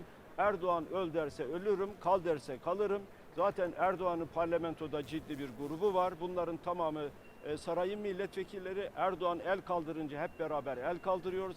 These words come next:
El indirin deyince hep beraber el indiriyoruz.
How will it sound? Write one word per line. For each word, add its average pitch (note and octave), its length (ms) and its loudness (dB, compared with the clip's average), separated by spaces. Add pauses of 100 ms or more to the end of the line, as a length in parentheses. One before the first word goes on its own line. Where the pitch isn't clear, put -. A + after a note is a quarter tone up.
(120)
El G3+ 180 4
indirin E3+ 540 -4
deyince D#3+ 320 -2
hep E3+ 140 -6
beraber D3+ 380 0
el D#3+ 280 -2
indiriyoruz. G3 560 0